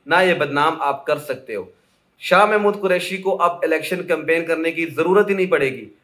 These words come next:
उनकी ये एक वीडियो मुल्तान के अवाम के लिए काफ़ी है, खानेवाल और साहिवाल जो बेल्ट है इसके लिए काफ़ी है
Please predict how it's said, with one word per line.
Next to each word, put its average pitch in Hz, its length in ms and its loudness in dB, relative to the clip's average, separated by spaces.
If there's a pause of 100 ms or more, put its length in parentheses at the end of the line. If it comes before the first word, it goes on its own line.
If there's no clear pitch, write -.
(100)
उनकी 185 280 -6
ये 175 220 2
एक 196 380 2
वीडियो 180 640 -2
मुल्तान 165 480 2
के 180 120 0
अवाम 151 380 0
के 165 100 -4
लिए 170 180 -4
काफ़ी 170 420 -2
है, 127 200 0
खानेवाल 170 440 0
और 165 100 -4
साहिवाल 165 460 0
जो 151 160 -4
बेल्ट 160 320 0
है 170 120 0
इसके 170 240 -8
लिए 165 160 -6
काफ़ी 156 340 -4
है - 280 -6